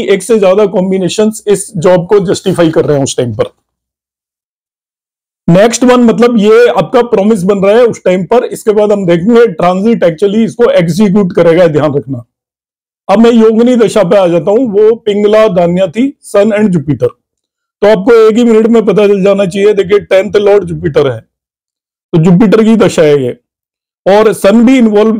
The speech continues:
हो गया है यहां पर। सन क्योंकि लग्न में बैठा हुआ है और दसवें भाव का कारक भी होता है सन, tenth house का बहुत strong कारक सन होता है,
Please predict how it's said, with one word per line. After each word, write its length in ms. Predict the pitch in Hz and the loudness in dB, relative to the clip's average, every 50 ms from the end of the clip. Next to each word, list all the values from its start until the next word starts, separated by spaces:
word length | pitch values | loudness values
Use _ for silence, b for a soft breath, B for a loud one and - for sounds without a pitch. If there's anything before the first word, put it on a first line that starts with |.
| - - - | -6 -10 -6
हो 140 | 185 160 180 | -2 0 0
गया 180 | 175 190 185 180 | 2 2 2 2
है 80 | 185 | 2
यहां 140 | 180 160 143 | 2 0 0
पर। 160 | 131 160 127 - _ _ _ _ _ _ _ _ _ _ _ _ - | -2 -4 -6 -6 _ _ _ _ _ _ _ _ _ _ _ _ -4
सन 260 | - 185 208 226 220 | -2 0 2 2 2
क्योंकि 240 | 185 226 220 214 233 | 2 2 2 2 2
लग्न 320 | 214 196 202 202 214 220 | 2 2 2 2 2 2
में 140 | 226 233 226 | 2 2 2
बैठा 220 | 233 202 170 190 202 | 2 0 0 0 0
हुआ 200 | 196 202 208 220 | 2 2 0 0
है 120 | 277 - _ _ _ _ _ _ _ _ - - | -2 -4 _ _ _ _ _ _ _ _ -4 -2
और 180 | 196 202 175 165 165 | -2 0 0 -2 0
दसवें 380 | 165 208 208 - 254 254 262 226 | 0 0 0 0 0 2 2 4
भाव 220 | 190 180 180 175 170 | 2 2 2 2 0
का 120 | 233 220 202 208 | 0 0 0 0
कारक 320 | - 185 185 185 202 190 214 | 0 0 2 2 2 0 2
भी 140 | 202 220 214 | 2 2 2
होता 220 | 165 139 113 151 | 0 0 0 0
है 80 | 147 139 | -2 -2
सन, 260 | - 135 117 107 - _ _ _ _ _ _ _ _ _ _ _ _ _ _ _ _ _ _ _ _ _ _ _ _ _ _ - | -2 -6 -10 -10 -12 _ _ _ _ _ _ _ _ _ _ _ _ _ _ _ _ _ _ _ _ _ _ _ _ _ _ 0
tenth 260 | 180 202 240 262 226 | 2 2 2 4 2
house 240 | 202 196 202 175 - | 2 0 0 -2 0
का 140 | 254 233 226 | 0 0 2
बहुत 300 | 190 175 180 214 180 233 | 2 2 0 0 0 -2
strong 400 | 196 - - 220 214 220 220 208 | -2 -2 -2 0 0 0 0 0
कारक 300 | 214 196 190 202 196 175 | 0 0 0 0 -2 -2
सन 220 | - 214 202 208 196 | -2 -2 -2 0 -2
होता 200 | 165 151 220 190 | -2 0 0 2
है, 140 | 208 254 | 2 0